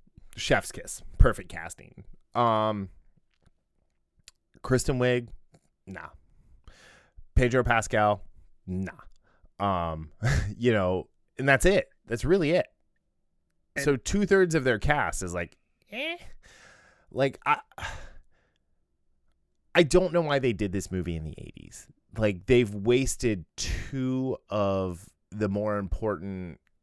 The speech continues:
Speaker 1: canonical bad guys in Wonder Woman's Rogues Gallery.
Speaker 2: Right.
Speaker 1: And,
Speaker 2: And they
Speaker 1: and on the eighties. <laughs>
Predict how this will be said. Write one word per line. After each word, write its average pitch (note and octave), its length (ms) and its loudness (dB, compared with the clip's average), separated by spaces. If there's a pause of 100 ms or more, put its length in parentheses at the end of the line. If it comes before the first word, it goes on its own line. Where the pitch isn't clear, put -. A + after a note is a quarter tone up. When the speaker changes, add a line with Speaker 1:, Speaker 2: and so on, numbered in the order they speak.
(140)
Speaker 1:
canonical F#2 1040 -4 (1160)
bad A2 260 2
guys B2 500 4 (280)
in G#2+ 160 -2
Wonder G2 240 0
Woman's F2 340 -4
Rogues - 300 -8
Gallery. - 420 -20 (840)
Speaker 2:
Right. G2 220 -10 (300)
Speaker 1:
And, A#2+ 80 -2
Speaker 2:
And B2 220 2 (100)
they B2 140 -4
Speaker 1:
and D#3+ 160 -6 (140)
on B2 160 2
the A#2 140 -2
eighties. - 420 -6
<laughs> - 460 2